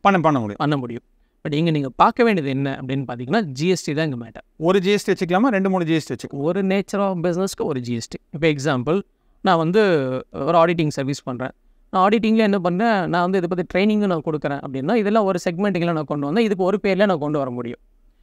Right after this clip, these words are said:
Speaker 2: இப்ப நான் என்ன பண்றேன்? ஆடிட்டிங் சர்வீசஸ் பண்றேன். சப்சிக்வென்ட்டா வந்து நான் ஒரு, ஒரு எக்ஸாம்பிள், கேமரா சேல்ஸ் நான் பண்ணிட்டு இருக்கேன்னு வச்சுக்கலாம்.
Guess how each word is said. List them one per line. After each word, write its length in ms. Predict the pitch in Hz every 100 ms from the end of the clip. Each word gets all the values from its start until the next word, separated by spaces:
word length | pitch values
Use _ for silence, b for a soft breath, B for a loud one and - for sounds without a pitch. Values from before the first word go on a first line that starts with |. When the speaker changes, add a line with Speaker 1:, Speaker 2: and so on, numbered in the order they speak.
| _
Speaker 2:
இப்ப 240 | 226 202 202
நான் 40 |
என்ன 180 | 240 202
பண்றேன்? 420 | 202 190 220 226
ஆடிட்டிங் 100 | 180
சர்வீசஸ் 280 | 160 151 -
பண்றேன். 440 | 143 127 123 196 - -
சப்சிக்வென்ட்டா 720 | - 185 - 277 240 208 190 180
வந்து 220 | 165 240
நான் 120 | 247
ஒரு, 400 | 185 151 139 131 _ _ -
ஒரு 220 | 185 175
எக்ஸாம்பிள், 500 | - 196 180 165 196 175
கேமரா 440 | 208 214 208 185 147 -
சேல்ஸ் 180 | 147 180
நான் 140 | 160
பண்ணிட்டு 300 | 139 139 127
இருக்கேன்னு 200 | 131 143
வச்சுக்கலாம். 300 | 123 - 131